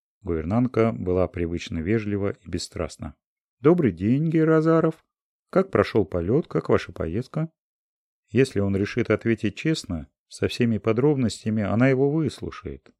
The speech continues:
но ей все равно будет плевать. Собаку, что ли, завести? Хоть кто-то будет радоваться его появлению дома. "Все хорошо. Подать вам обед?" "Не сейчас.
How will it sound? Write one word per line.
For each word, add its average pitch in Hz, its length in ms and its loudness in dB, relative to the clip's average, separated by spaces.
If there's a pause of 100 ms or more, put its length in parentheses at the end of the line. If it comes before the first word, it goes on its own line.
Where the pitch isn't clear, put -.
(220)
но 123 180 0
ей 151 140 0
все - 180 0
равно 156 260 4
будет 98 260 0
плевать. 110 540 -2 (640)
Собаку, 110 560 0
что - 240 -4
ли, 107 120 -6
завести? 98 760 -12 (580)
Хоть - 220 -4
кто-то 110 380 0
будет 82 340 -4
радоваться 107 540 0
его 95 280 -2
появлению 98 580 -2
дома. 92 380 -6 (540)
"Все - 240 -2
хорошо. 107 640 0 (420)
Подать 170 340 0
вам 101 200 0
обед?" 131 340 -4 (360)
"Не 104 120 -4
сейчас. - 640 -2